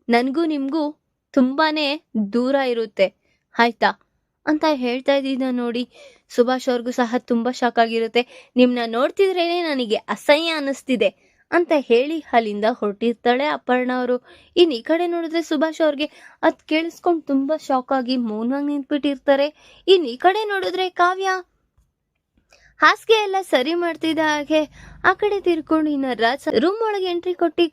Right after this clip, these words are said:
ಕಾವ್ಯ ಹಿಂದೆಯಿಂದ ನೋಡಿ ಅವನಲ್ಲಿ ಅವನೇ ಖುಷಿ ಪಡ್ತಾ ಇರ್ತಾನೆ. ಇನ್ನ ಕಾವ್ಯ, ಕಳಾವತಿ, ಇನ್ನ ಕಾವ್ಯನ ಹತ್ರ ಹತ್ರನೇ ಬರ್ತಿದ್ದಂಗೆ <clears throat> ಅಂದ ತಕ್ಷಣ ಕಾವ್ಯ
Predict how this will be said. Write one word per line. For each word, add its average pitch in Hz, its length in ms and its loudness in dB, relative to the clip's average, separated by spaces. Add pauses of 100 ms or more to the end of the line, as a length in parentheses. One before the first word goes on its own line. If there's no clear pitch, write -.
ಕಾವ್ಯ 247 440 0
ಹಿಂದೆಯಿಂದ 320 680 -2
ನೋಡಿ 302 320 -2 (420)
ಅವನಲ್ಲಿ 415 380 0
ಅವನೇ 359 220 -4
ಖುಷಿ 294 280 -4
ಪಡ್ತಾ 277 420 -2
ಇರ್ತಾನೆ. 254 380 -2 (720)
ಇನ್ನ 349 180 4 (120)
ಕಾವ್ಯ, 277 320 0 (580)
ಕಳಾವತಿ, 277 580 2 (1120)
ಇನ್ನ 466 220 6
ಕಾವ್ಯನ 339 440 0
ಹತ್ರ 320 200 -2
ಹತ್ರನೇ 349 380 0
ಬರ್ತಿದ್ದಂಗೆ 311 600 -2 (540)
<clears throat> 359 440 2 (180)
ಅಂದ 330 160 6
ತಕ್ಷಣ 339 300 -2 (100)
ಕಾವ್ಯ 233 320 2